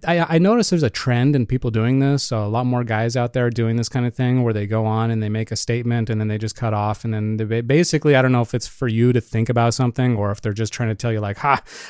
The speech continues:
I know more than you do," or something like that. But it just seems like that's kinda what's happening, you know? It's almost like, uh, YouTube and the internet is now kinda like a dumping ground for all kinds of information. So, uh, you know, whatever people wanna dump on you or what they want, wanna say or something and get the last word, they kinda do it.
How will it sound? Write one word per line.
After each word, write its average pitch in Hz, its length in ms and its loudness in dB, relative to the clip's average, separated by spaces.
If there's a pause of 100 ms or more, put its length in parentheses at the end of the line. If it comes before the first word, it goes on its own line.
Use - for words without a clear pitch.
I 120 140 -2
know 123 120 0
more 123 200 2
than 117 140 0
you 123 100 2
do," 110 160 0
or 104 140 -2
something 113 360 -2
like 104 180 -4
that. 107 300 -4
But 123 220 2 (440)
it 147 100 4
just 151 180 0
seems 151 240 2
like 127 180 0
that's 127 200 0
kinda 131 260 0
what's 107 160 -2
happening, 113 500 -2
you 123 100 2
know? 123 360 0
It's 123 160 -8
almost 139 300 0
like, 123 260 0
uh, 110 160 0
YouTube 117 640 0
and 101 140 -2
the 101 80 -2
internet 117 280 2
is 104 140 -4
now 107 140 -2
kinda 120 240 -2
like 110 160 -4
a 107 40 -6
dumping 117 520 0
ground 107 400 -2
for 104 160 -2
all 107 100 0
kinds 113 240 -2
of 107 80 -2
information. 120 720 0
So, 107 460 0
uh, 110 420 -2
you 117 100 -4
know, 110 160 -2
whatever 120 380 0
people 135 300 0
wanna 117 180 0
dump 143 320 2
on 117 160 0
you 117 100 2
or 120 240 0
what 117 220 -2
they 120 140 0
want, 131 240 -2
wanna 131 200 0
say 127 340 0
or 117 100 -2
something 110 420 -2
and 104 140 -2
get 117 100 -4
the 120 80 -6
last 113 300 -2
word, 120 240 -2
they 117 100 -4
kinda 113 240 -2
do 143 240 8
it. 113 180 0